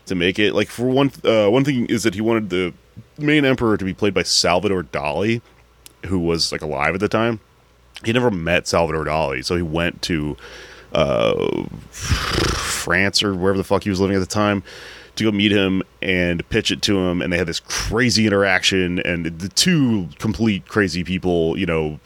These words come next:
going at each other and doing these, like, jokes at each other, and then finally, f-, what, he said some crazy thing,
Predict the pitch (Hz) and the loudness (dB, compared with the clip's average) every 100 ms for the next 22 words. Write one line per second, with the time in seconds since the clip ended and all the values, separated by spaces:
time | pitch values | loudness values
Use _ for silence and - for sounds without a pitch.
0 | - 98 95 87 87 85 98 85 82 80 | -2 0 2 2 2 2 0 0 0 -2
1 | 78 - 65 78 78 71 95 98 87 82 | -2 -4 -2 -2 -4 -8 -4 -2 -2 -2
2 | 85 - - 85 80 87 - 65 82 82 | -4 -4 -4 0 0 0 0 2 0 0
3 | 90 80 85 80 78 95 95 90 85 80 | 0 2 0 -2 0 2 2 2 0 -2
4 | 76 - 98 101 123 110 104 135 - 117 | -6 -12 -4 2 2 2 2 2 4 2
5 | 104 - - 92 90 85 80 85 80 | 0 -4 -2 0 0 -4 -4 -4 -4